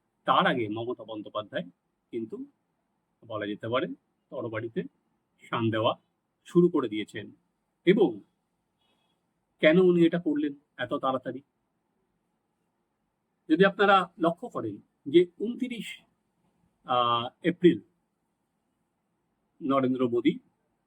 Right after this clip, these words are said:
এসেছিলেন হচ্ছে আলিপুরদুয়ারে, এবং আলিপুরদুয়ারে এসে নরেন্দ্র, আহ, মোদী কিন্তু সরাসরি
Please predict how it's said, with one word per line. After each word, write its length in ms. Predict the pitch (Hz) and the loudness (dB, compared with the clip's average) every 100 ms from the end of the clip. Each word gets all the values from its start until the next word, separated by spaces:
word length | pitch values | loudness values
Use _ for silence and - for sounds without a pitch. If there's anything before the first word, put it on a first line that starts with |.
| _ _ _ _ _ _ _ _ _ _ - | _ _ _ _ _ _ _ _ _ _ -10
এসেছিলেন 480 | 120 135 - 139 135 | -2 -2 0 0 0
হচ্ছে 240 | 113 - 175 | -2 -8 -10
আলিপুরদুয়ারে, 680 | - 120 131 127 - - - - _ _ _ _ _ - | -4 -2 -2 -4 -6 -16 -20 -20 _ _ _ _ _ -2
এবং 220 | 202 226 - | -2 0 0
আলিপুরদুয়ারে 880 | 175 269 294 269 180 196 202 208 202 - | 2 2 -2 -2 2 4 4 4 0 2
এসে 420 | 160 - 151 110 _ _ _ _ _ 147 | 2 2 -2 -2 _ _ _ _ _ -2
নরেন্দ্র, 520 | 139 135 131 135 123 - | 0 0 2 0 0 -6
আহ, 140 | 127 104 | -6 -2
মোদী 420 | 120 139 120 101 _ _ _ _ _ | 0 2 0 -2 _ _ _ _ _
কিন্তু 380 | 131 120 170 - _ _ _ _ _ _ _ _ _ _ | -2 0 0 -2 _ _ _ _ _ _ _ _ _ _
সরাসরি 720 | - 151 147 175 147 113 104 | -4 2 2 0 -2 -4 -8